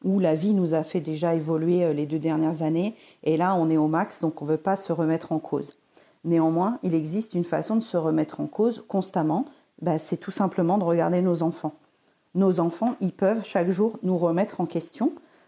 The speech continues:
parce que eux-mêmes sont dans un état d'esprit de croissance.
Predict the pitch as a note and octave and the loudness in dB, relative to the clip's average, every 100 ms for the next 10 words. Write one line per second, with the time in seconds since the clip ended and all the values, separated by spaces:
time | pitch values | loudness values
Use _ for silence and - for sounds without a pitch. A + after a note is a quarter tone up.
0 | _ F3 - - G3+ - A#3 A#3+ G#3+ F#3+ | _ -4 -2 0 -2 0 2 4 6 6
1 | D4 - - - - B3+ G3 F3 E3 E3 | 4 2 -8 -8 0 0 2 2 2 2
2 | D#3+ G#3+ A3 E3 - - F#3+ - F3+ - | 0 0 -2 -2 -6 -6 -8 -4 -6 -2
3 | C4 G#3+ - | -2 -2 -6